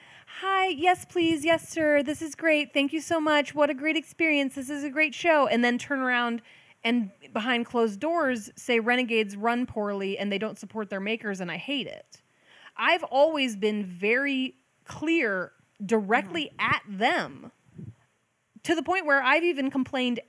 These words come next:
Speaker 1: at a show to a Renegade employee where I'm like, "This is stupid. Why is this like this?" I've, I've never been one that's like, "I'm just gonna sit here and let there be two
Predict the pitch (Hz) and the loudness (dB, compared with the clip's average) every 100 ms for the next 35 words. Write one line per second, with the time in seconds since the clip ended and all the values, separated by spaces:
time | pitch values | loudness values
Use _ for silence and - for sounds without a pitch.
0 | - 220 285 262 - 330 330 262 - - | 2 4 4 2 2 4 4 0 -8 -6
1 | 294 320 285 233 254 262 240 247 226 - | -2 2 2 2 -2 -2 -4 -6 -6 -8
2 | 196 - 381 370 127 113 - - _ _ | -12 -6 -2 -2 -4 -10 -16 -20 _ _
3 | _ - 226 240 233 226 - _ - 226 | _ 0 2 4 2 0 -4 _ -10 -4
4 | 294 349 277 - - 330 370 262 202 196 | -2 -2 -4 -8 -2 2 4 2 -2 0
5 | 226 254 269 233 220 254 311 - 170 143 | 0 0 -2 -6 -8 -4 -4 -4 -10 -10
6 | 202 - - - _ _ _ - 285 370 | -10 -16 -20 -20 _ _ _ -2 2 2
7 | - _ 226 269 320 262 240 269 277 233 | 0 _ -2 -2 -2 -2 0 0 0 -2
8 | 226 220 214 220 214 - 190 190 - - | -2 0 -2 -2 -4 -2 -2 -2 -8 -20
9 | - 269 302 359 - 392 392 - 415 320 | -6 0 0 0 -4 -4 -4 -4 -2 0
10 | 330 320 277 277 294 294 302 262 294 269 | 2 2 2 2 0 2 -2 0 -2 -4
11 | - 311 311 330 339 | -6 -4 -2 -2 -4